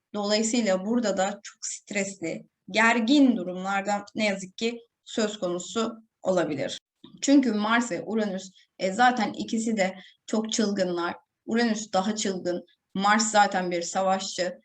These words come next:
Yani özellikle kaotik ortamlar, gergin ortamlar, savaşa açık, kavgaya açık, strese açık ortamlara karşı özellikle ülkenin batı bölgesinde çok çok daha dikkatli olunmalı. Kimseyle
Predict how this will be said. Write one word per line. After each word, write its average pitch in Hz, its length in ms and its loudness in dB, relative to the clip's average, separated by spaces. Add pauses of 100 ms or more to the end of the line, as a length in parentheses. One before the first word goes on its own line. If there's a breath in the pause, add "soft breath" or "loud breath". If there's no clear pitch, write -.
(200)
Yani 262 240 6
özellikle 262 480 4
kaotik 220 460 0
ortamlar, 180 640 -4 (220)
gergin 240 400 6
ortamlar, 185 600 2
savaşa 240 480 0
açık, 226 400 -2
kavgaya 233 480 0
açık, 208 360 -6 (460)
strese 240 540 0
açık - 280 -4
ortamlara 208 640 0
karşı 220 520 0
özellikle 254 420 2
ülkenin 202 460 -2
batı 226 220 -2
bölgesinde 190 680 -4 (260 loud breath)
çok 254 260 -2
çok 180 220 -2
daha 226 320 0 (240)
dikkatli 220 600 -2
olunmalı. 196 680 0
Kimseyle 220 680 2